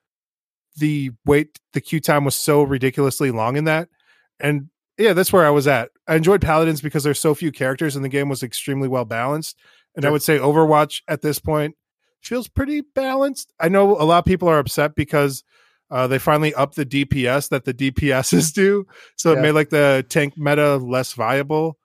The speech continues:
Speaker 1: Uh, so I think a lot of people are just kinda stuck in their old try-hard ways of, like, doing whatever the,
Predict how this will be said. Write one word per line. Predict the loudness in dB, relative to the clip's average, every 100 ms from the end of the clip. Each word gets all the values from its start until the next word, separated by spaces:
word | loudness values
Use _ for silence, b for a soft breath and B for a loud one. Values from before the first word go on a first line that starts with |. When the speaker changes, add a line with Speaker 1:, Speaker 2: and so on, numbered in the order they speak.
| _ _ _
Speaker 1:
Uh, | -8 -6 -8 -12 _ _ _ _
so | -2 0
I | 0
think | 0 0
a |
lot | 2 2
of |
people | 2 2
are | 2
just | 0 -2
kinda | 0 0
stuck | 0 -2 0
in |
their | 0 0
old | 0 0 0 -4 -10
try-hard | -4 -2 0 2 0
ways | -2 -4 -4 -6
of, | -8 -6
like, | -8 -4
doing | -2 -2
whatever | -2 -2 -2 -2
the, | -2 -4 -6